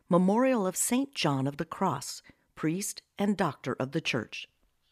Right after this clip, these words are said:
The reading is by Sirach, and the Gospel is from Matthew.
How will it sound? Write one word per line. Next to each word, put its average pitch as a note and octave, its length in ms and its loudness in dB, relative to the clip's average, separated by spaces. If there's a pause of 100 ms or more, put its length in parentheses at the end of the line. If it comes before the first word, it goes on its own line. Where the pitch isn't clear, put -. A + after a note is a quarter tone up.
(1900)
The C#3+ 100 2
reading D#3+ 340 4
is D3+ 120 0
by D3 160 2
Sirach, - 600 -2 (960)
and E3 240 4
the F3+ 80 0
Gospel G3 720 -2 (420)
is D#3+ 200 -4
from C#3 240 0
Matthew. - 460 -6